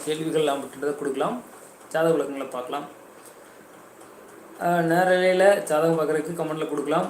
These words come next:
சப்போஸ், சப்போஸ், அஹ், சுய ஜாதகம் தனியா பார்க்கணும், உங்களுக்கு முழு விளக்கம் பார்க்கணும், மன நிறைவாக பார்க்கணும் அப்படின்றதுல, அஹ், நம்மளோட சேனல் இருக்க நம்பர்ல கான்டாக்ட் பண்ணி WhatsApp-ல அப்பாயின்மெண்ட் புக் பண்ணிக்கோங்க. என்ன டைம் அப்படின்றத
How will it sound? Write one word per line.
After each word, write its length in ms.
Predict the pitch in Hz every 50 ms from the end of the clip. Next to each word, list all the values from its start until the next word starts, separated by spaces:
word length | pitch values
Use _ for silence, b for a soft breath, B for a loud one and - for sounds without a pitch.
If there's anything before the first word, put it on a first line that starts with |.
| - -
சப்போஸ், 420 | - 160 147 - 165 175 175 180 196 196 202 196 185 170 156 - - - - - - 170
சப்போஸ், 380 | 156 151 143 - 180 196 196 - - -
அஹ், 480 | 165 156 151 147 143 139 139 135 - -
சுய 280 | - - 175 196 208
ஜாதகம் 420 | 202 196 190 180 185 190 - 214 - - -
தனியா 420 | - 156 170 190 208 208 202 - - - - -
பார்க்கணும், 480 | 147 147 143 156 156 151 139 135 -
உங்களுக்கு 300 | - 143 139 135 139 147
முழு 220 | 151 160 170 196 202
விளக்கம் 400 | 196 185 180 175 180 185 180 170
பார்க்கணும், 340 | 156 139 143 143 139 131 127 - -
மன 140 | 147 160 165
நிறைவாக 420 | 165 156 156 151 151 147 143 143
பார்க்கணும் 380 | 143 - 131 123 - 131 127 131
அப்படின்றதுல, 540 | 131 123 - 135 131 135 135 139 156 185 240 302 302 - B B B B B B B B B B B B - - -
அஹ், 140 | - 180 180
நம்மளோட 240 | 180 180 185 185 185
சேனல் 300 | 165 170 185 190 196 190
இருக்க 280 | 170 165 165 165 156
நம்பர்ல 300 | 156 160 165 165 165 160
கான்டாக்ட் 340 | 160 156 147 147 151 151 147
பண்ணி 200 | 151 147 160 165
WhatsApp-ல 480 | 160 151 147 - 160 143 151 151 147 143 135 147
அப்பாயின்மெண்ட் 440 | 156 - 151 156 156 160 156 139 139
புக் 160 | 139 131 -
பண்ணிக்கோங்க. 460 | 151 147 139 131 143 143 160 190 202 - - -
என்ன 240 | 147 151 156 156 147
டைம் 240 | 139 143 143 147 147 170 170
அப்படின்றத 500 | 147 135 139 135 135 135 131 165 208 277